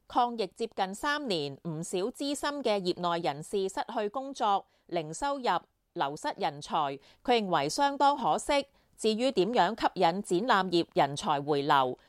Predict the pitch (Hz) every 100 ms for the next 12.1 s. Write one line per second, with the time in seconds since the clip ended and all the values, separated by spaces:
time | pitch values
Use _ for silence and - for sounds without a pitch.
0 | _ - 247 240 214 175 190 185 175 233
1 | - 190 175 - _ - 160 156 170 208
2 | 247 202 202 147 143 151 185 269 202 208
3 | 262 202 - _ _ _ - 240 220 165
4 | 196 185 170 160 170 165 170 - - 247
5 | 233 226 220 214 214 190 180 202 202 175
6 | 139 143 190 220 311 262 185 180 208 196
7 | 220 202 185 143 135 - _ - 175 175
8 | 180 220 233 226 254 277 208 196 247 208
9 | 214 175 233 214 175 147 175 175 214 208
10 | 214 214 190 - _ - 143 156 175 165
11 | 196 202 240 233 185 185 226 254 196 175